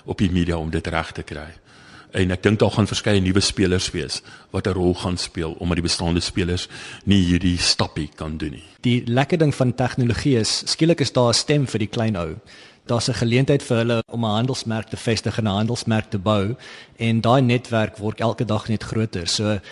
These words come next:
Speaker 2: partykeer is dit bietjie hartseer dat ons nie meer goeie nuus op die nuus kan sien nie, maar vir die eerste keer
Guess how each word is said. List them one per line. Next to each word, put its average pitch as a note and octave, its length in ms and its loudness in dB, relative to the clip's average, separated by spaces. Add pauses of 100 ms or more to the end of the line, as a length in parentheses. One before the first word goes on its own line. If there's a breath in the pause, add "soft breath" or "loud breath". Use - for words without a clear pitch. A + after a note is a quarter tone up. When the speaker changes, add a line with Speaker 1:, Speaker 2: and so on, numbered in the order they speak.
(280 loud breath)
Speaker 2:
partykeer D#3 480 2
is C3+ 140 2
dit - 240 -2
bietjie B2+ 220 2
hartseer A#2+ 320 2
dat B2 140 2
ons A#2 180 0
nie C3 120 0
meer A2+ 320 0
goeie C3+ 320 2
nuus A2 340 2
op G#2+ 160 -4
die G#2+ 120 0
nuus A2 240 0
kan G#2+ 180 -2
sien A2+ 220 0
nie, G#2 220 -2 (320 loud breath)
maar A2 280 2
vir - 180 -2
die A2+ 100 -2
eerste C#3+ 260 2
keer A2+ 440 2